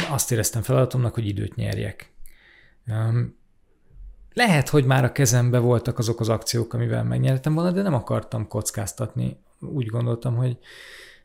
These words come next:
itt, itt most ki kell várni a, a, a, a megfelelő pillanatot. Aztán persze van olyan, ö, az ember életében olyan helyzet, amikor nem tud időt húzni, amikor egyszerűen ott, ott rögtön kell választ adni, de itt, itt most szerencsére, ö, tudtam ezzel játszani.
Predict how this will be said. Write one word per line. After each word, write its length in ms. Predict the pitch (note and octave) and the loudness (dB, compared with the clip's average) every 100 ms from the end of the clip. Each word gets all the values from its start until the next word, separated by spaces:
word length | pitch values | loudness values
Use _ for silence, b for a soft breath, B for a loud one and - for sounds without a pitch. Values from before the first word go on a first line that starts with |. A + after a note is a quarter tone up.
| _ | _
itt, 340 | - D3+ - - | 0 0 0 -2
itt 200 | F#3+ D#3 | 0 4
most 280 | C3 B2 - | 4 2 0
ki 120 | B2+ | -2
kell 220 | - A2+ | 0 0
várni 340 | G#2+ G#2+ A2 A2 | 0 -2 -2 -2
a, 100 | A2+ | -2
a, 220 | - G#2+ A2+ A#2 A2+ B2 A#2 | -2 -4 -6 -8 -10 -8 -8
a, 160 | A2 A#2+ | -6 -4
a 40 | |
megfelelő 600 | A#2 A2 - A2+ A2 A2 | -4 -4 -4 -4 -4 -4
pillanatot. 400 | - D3 D3+ D#3 | -2 -2 -2 -4
Aztán 220 | - F#3+ | -4 -2
persze 280 | F3+ F#3 - | 0 0 0
van 220 | F#3 G#3 | -2 0
olyan, 340 | D#3 C3 B2+ - | 2 2 0 -2
ö, 240 | C#3 C#3 C3 - _ _ - D3 - C#3+ | -6 -4 -6 -10 _ _ -20 -20 -16 -6
az 140 | B2+ | 0
ember 260 | C3 B2 C3+ | 4 6 6
életében 420 | C3 A2 C3+ A#2 | 6 4 2 4
olyan 200 | B2+ B2 | 4 4
helyzet, 340 | A#2+ A#2 A#2 | 2 0 -2
amikor 260 | A#2+ A2+ A#2+ | -4 -2 0
nem 320 | A#2+ A2+ G2+ | 2 0 -2
tud 180 | A2 F#2+ | -4 -4
időt 320 | G#2 G2+ G2 | -4 -4 -6
húzni, 320 | G#2 G2+ G#2+ | -10 -8 -6
amikor 260 | G#2 G#2+ A2 | -6 -6 -6
egyszerűen 420 | G2+ - G#2+ G#2+ | -8 -8 -6 -6
ott, 200 | G#2+ - | -6 -10
ott 260 | - A2+ - | -12 -10 -8
rögtön 420 | G#2+ G#2+ - A2+ | -8 -10 -6 -6
kell 280 | G#2+ A#2 A#2+ B B B B | -4 -4 -6 B B B B
választ 300 | A#2+ C3 C#3 | 0 0 0
adni, 180 | D#3+ D3 | 0 2
de 80 | C#3+ | 2
itt, 220 | C#3+ C3 | 2 0
itt 200 | - D3 | -4 -4
most 180 | C3 A2 | -2 -2
szerencsére, 760 | - A2 G#2+ - - A2 A#1 B2+ | 0 0 -2 -4 -6 -4 -6 -6
ö, 340 | A#1+ A#1 A1+ A1 | -6 -4 -6 -8
tudtam 340 | - - A1+ | -12 -8 -8
ezzel 240 | G#1+ - | -6 -6
játszani. 400 | - - - B2+ | -8 -8 -8 -8